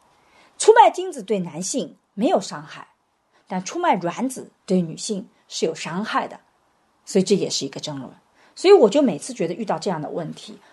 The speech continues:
我自己是觉得很复杂，我自己是很难找出就是我独一的，就是一定这么做是好的。我觉得每一个个案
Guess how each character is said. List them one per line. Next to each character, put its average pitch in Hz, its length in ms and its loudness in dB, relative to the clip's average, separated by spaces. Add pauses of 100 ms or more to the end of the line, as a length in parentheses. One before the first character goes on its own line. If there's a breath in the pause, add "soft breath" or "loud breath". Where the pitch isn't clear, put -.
(140)
我 190 160 2
自 427 160 -4
己 233 120 -4
是 165 140 -4
觉 147 160 -6
得 165 60 -8
很 160 260 -6
复 - 200 -10
杂， - 340 -18 (260 loud breath)
我 214 120 10
自 415 160 8
己 330 80 2
是 254 120 0
很 190 200 -6
难 180 180 0
找 - 180 -2
出 185 360 -4 (380 soft breath)
就 - 140 6
是 180 300 0 (340)
我 269 80 2
独 214 340 8
一 392 180 8
的， 302 100 8
就 208 120 4
是 190 80 0 (160)
一 226 100 0
定 370 180 6
这 240 100 0
么 170 100 -4
做 156 160 -6
是 156 100 -10
好 - 240 -16
的。 - 140 -20 (280 soft breath)
我 202 100 2
觉 214 120 8
得 294 100 10
每 247 340 6
一 196 120 -6
个 254 140 2
个 220 220 -4
案 156 240 -4